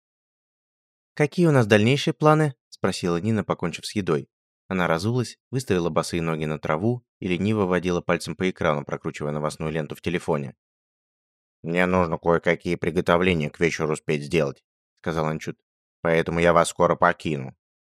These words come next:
Ритуал будем проводить в полночь, вон на том примерно месте, где берега двух рек сходятся. А до этого времени мы с тобой совершенно свободны. Может, будут какие-то пожелания?" спросил Варган у Нины.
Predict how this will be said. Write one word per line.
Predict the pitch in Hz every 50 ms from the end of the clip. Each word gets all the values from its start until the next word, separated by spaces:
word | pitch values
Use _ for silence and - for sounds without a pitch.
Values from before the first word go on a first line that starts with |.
| _ _ _ _ _ _ _ _ _ _ -
Ритуал | - 90 90 - 107 113 123 127 123
будем | 104 110 101 104 101 90
проводить | - 98 95 101 98 104 101 82
в | - - - -
полночь, | 123 113 98 85 73 71 67 - - - _ _ _ _ _
вон | - 92 104 101
на | 98 95 -
том | - 95 87 76
примерно | - 90 87 90 87 85 87
месте, | 87 95 98 87 - 85 80
где | 80 82
берега | 73 80 80 82 76 95 87
двух | 78 82 82 - -
рек | - 87 80 -
сходятся. | - - - 82 76 69 67 - - - - - _ _ _ _ _ _ _ _ _ _ _ -
А | 80 76
до | 73 78
этого | 78 80 85 - 107 110 107 104
времени | 104 107 107 107 107 104
мы | 95 87 82
с | -
тобой | - - 80 80 78
совершенно | - - 78 78 76 - - 78 78 80 78
свободны. | - 95 101 110 120 107 80 - 69 65 - _ _ _ _ _ _ _ _ _ -
Может, | - 76 76 73 71 71
будут | 71 73 73 71 -
какие-то | - 73 69 - 73 76 71 - 76
пожелания?" | - 73 67 73 76 73 71 76 76 87 95 104 110 110 - _ _ _ _ _ _ _
спросил | - - - 82 82 - - 85 82
Варган | 82 82 78 80 82 82
у | 82 85
Нины. | 82 82 80 80 76 76